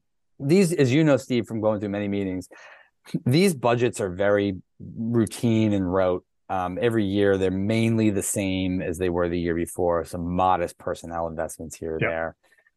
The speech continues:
Speaker 1: But I think tonight's discussion will be more around development, growth, revenues in the budget. Um, going back to that session we did, I think,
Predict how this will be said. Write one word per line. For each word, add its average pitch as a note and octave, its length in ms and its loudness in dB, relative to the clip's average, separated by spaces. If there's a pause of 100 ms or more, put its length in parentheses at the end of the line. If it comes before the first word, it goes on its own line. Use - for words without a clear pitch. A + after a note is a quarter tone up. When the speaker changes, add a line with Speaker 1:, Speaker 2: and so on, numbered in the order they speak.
(400)
Speaker 1:
But G2+ 100 0
I F#2+ 40 -4
think G#2 220 -4
tonight's G2 440 -2
discussion F#2+ 460 -4
will F2 80 -6
be E2+ 120 -4
more E2 240 0
around D#2+ 260 -4
development, E2 640 -4
growth, E2 500 -4 (460)
revenues E2+ 580 -4
in E2 80 -10
the D2+ 80 -8
budget. D2+ 520 -4
Um, D2+ 300 -10
going C#3+ 260 2
back D3 240 2
to - 100 -6
that C#3 160 2
session D3 320 -2
we C#3 100 0
did, C#3 220 4
I C3+ 60 4
think, C#3+ 340 -6